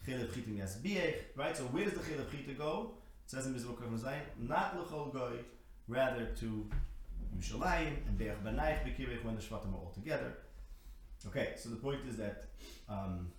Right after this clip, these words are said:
Som Gvul Ech Sholem, who, right, Yosef guaranteed Sholem Paroi and told, and gave the Chiyuv Chita to Paroi,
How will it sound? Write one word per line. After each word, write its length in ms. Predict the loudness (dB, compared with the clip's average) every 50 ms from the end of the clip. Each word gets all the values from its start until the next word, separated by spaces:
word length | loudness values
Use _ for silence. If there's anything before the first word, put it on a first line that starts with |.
| -12 -10 -6
Som 240 | -2 0 0 2
Gvul 180 | 2 0 0 -2
Ech 60 | -2
Sholem, 360 | 0 2 4 4 4 4 2 0 -2 -6 -8
who, 140 | -8 -8 -8 -6
right, 180 | -6 -6 -6 -6 -8 -12 -12 -12 -12 -12 -12 -14 -16 -16 -16 -14 -8
Yosef 300 | -6 -6 -4 -4 -4 -4
guaranteed 360 | -2 -2 -2 -2 -2 -4 -4
Sholem 300 | -4 -4 -4 -4 -4 -2
Paroi 300 | -2 0 0 0 0 -2 -2 -4 -6 -10 -14 -16 -16 -12 -12 -12 -10 -10 -6 -4
and 120 | -4 -2
told, 300 | -2 -2 -2 -2 -2 -4 -6 -10 -12 -14 -16 -16 -14 -10 -6
and 140 | -6 -4 -2
gave 220 | -2 -2 0 -2
the 60 | -2
Chiyuv 320 | -2 -2 -2 -2 -2 -2 -2
Chita 220 | -4 -4 -2 -4
to 340 | -6 -6 -6 -6 -6 -6 -6 -8 -10 -10 -10 -8 -8 -8 -2 4
Paroi, 300 | 6 6 8 8 6 4